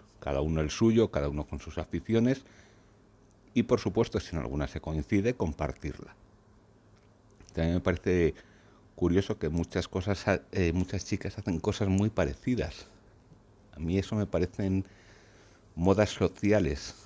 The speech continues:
y aquí yo sí tengo un problema, si se puede llamar problema, que tampoco es que lo sea, y es que yo no soy muy seguidor de esas modas sociales,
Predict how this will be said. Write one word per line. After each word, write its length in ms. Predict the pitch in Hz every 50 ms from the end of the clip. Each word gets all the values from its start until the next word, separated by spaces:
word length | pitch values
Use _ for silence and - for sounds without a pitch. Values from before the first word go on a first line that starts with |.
| - - _ - - - - -
y 400 | 78 78 78 78 76 71 73 73
aquí 260 | 76 - - 104 104
yo 100 | 110 110
sí 140 | - - 92
tengo 200 | - 87 92 95
un 100 | 90 90
problema, 640 | - - 82 73 76 92 98 92 87 80 80 82 - - - - - - - -
si 120 | - 78
se 100 | - -
puede 220 | - - 78 78
llamar 280 | 76 73 71 69 71 -
problema, 480 | - 58 62 67 80 87 76 65 - -
que 100 | - -
tampoco 360 | - - - - 71 65 67
es 80 | -
que 120 | - - 67
lo 100 | - -
sea, 320 | - - 95 71 71 78 - - - - - - - - - - - - - - - _ _ _ _ - - _ _ -
y 80 | -
es 100 | 101 104
que 80 | - 117
yo 80 | 113 110
no 100 | 110 101
soy 140 | - -
muy 160 | 101 95 95 85
seguidor 520 | - - 98 85 82 80 82 95 85 76
de 80 | 73 76
esas 240 | 76 - 76 71 78
modas 280 | 82 80 73 64 65
sociales, 640 | - - - - - - 82 76 69 - 71 - -